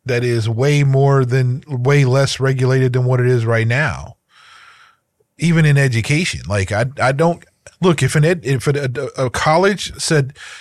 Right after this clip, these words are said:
"You know what? We only want to cater to, uh, Chinese people. That's who we're going to admit into our school.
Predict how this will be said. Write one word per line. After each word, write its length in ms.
"You 80
know 80
what? 160
We 140
only 220
want 220
to 40
cater 380
to, 520
uh, 380
Chinese 520
people. 400
That's 240
who 140
we're 160
going 300
to 280
admit 320
into 240
our 140
school. 580